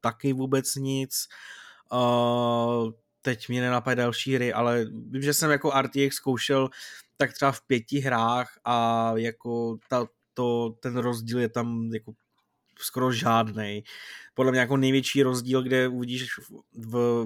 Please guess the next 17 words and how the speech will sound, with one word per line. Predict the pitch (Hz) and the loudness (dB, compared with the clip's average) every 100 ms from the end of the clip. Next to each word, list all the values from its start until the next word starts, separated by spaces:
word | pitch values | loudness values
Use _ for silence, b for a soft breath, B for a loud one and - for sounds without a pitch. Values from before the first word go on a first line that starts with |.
| 110 | -2
v | |
ray | 120 120 | -2 -2
tracingu, | 120 120 - 123 | 0 -2 -2 -2
je | 123 | 0
prostě | 113 110 117 | 0 -4 -4
Minecraft, | 110 107 107 107 95 | -4 -4 -4 -6 -8
vole, | 101 101 104 | -10 -8 -8
kde | 107 107 104 | -8 -6 -6
to | - - - | -8 -10 -10
<laughs> | - | -20
jako | - - 107 B B B 143 | -16 -14 -14 B B B -6
začne | 107 101 127 | -4 -2 -2
dělat | 110 110 | 0 0
světlo | 113 117 110 113 | 0 -4 -2 -4
konečně | 110 110 - 117 | -2 -4 -4 -4
něco | 110 - 113 107 | -4 -2 -2 0
realistického. | 110 107 107 - 107 - - 101 98 | 0 -2 -4 -6 -10 -10 -8 -10 -8